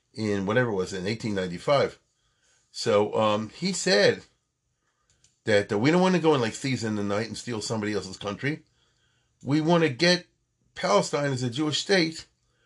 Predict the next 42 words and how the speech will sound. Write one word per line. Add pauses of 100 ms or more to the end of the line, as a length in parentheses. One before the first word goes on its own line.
(300)
from
Turkey
with
the
agreement
of
Turkey, (580)
and
it'll
be
a
quid
pro
quo, (1080)
Herzl
said. (920)
I
will
undertake
to
raise
the
money
from
all
the
rich
Jews,
the
Rothschilds
and
so
forth, (720)
and
whatever
the
Turkish
debt
is,
however
many
billions,